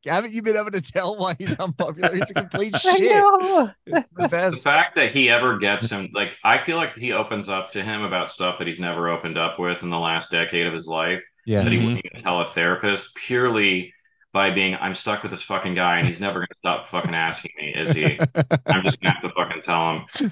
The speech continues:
Speaker 3: The one anecdote I do wanna share is that I, I saw a George Gallo Q and A, and unless I remembered it incorrectly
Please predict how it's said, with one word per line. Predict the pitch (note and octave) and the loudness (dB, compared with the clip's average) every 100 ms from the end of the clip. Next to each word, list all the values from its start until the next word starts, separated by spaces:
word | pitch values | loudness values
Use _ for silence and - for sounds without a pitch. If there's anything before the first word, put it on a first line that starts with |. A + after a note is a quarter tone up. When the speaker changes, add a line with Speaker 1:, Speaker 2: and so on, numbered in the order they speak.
| - | -2
Speaker 3:
The | G#2+ | 0
one | A2+ D3 D3+ - | 2 4 2 0
anecdote | A2+ A2+ - G#2 F#2+ | 0 0 2 2 4
I | F2+ | 2
do | F#2+ | 2
wanna | F2+ F2+ F2 D#2+ - - - | 0 0 -2 -4 -10 -8 -4
share | F#2 F2 E2+ E2+ | 0 2 2 2
is | E2 | 0
that | F2 E2 D#2 - - _ _ _ _ - | 0 0 0 -4 -12 _ _ _ _ -4
I, | - G2 | 0 0
I | |
saw | G2 A#2+ A#2 F#2 | 2 2 2 0
a | |
George | G2 G2+ F#2 | 0 0 0
Gallo | F#2+ F2 F2 F2 E2 | 0 2 2 0 -4
Q | - F2 | -8 -4
and | E2+ | -2
A, | |
and | E2 D#2+ D2+ B1 D#2+ | 0 0 0 -4 -6
unless | - F#2 G#2 A2+ | -6 -2 -2 0
I | |
remembered | G#2 F#2+ G#2 A2 G2 | 0 0 0 0 0
it | F2 | -2
incorrectly | F2 F2 D#2+ - D#2+ D#2+ E2+ | -6 -6 -6 -4 -4 -6 -8